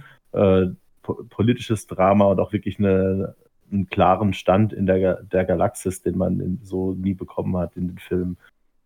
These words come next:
Also das ist eine, wirklich viel Kontext und viel Vorarbeit, das dieser Roman auch für die f-, neueren Filme ge-, gearbe-,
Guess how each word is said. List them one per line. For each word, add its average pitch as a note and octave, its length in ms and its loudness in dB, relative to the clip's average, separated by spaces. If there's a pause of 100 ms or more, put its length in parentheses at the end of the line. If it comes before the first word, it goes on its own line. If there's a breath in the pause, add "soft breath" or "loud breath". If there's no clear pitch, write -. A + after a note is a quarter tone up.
(140)
Also F2 360 0
das F2+ 340 0
ist F#2+ 160 -2
eine, F#2 160 2
wirklich - 600 -2
viel G2+ 140 4
Kontext G2+ 600 0
und F#2+ 120 2
viel F#2 500 4
Vorarbeit, E2+ 600 2 (100)
das E2+ 220 -8
dieser F2 280 -2
Roman F2 360 -2
auch E2+ 100 -4
für - 140 -8
die F2 100 -6
f-, - 300 -16
neueren F2 380 0
Filme F2 340 -2
ge-, E2+ 240 -2 (140)
gearbe-, D#2+ 340 -4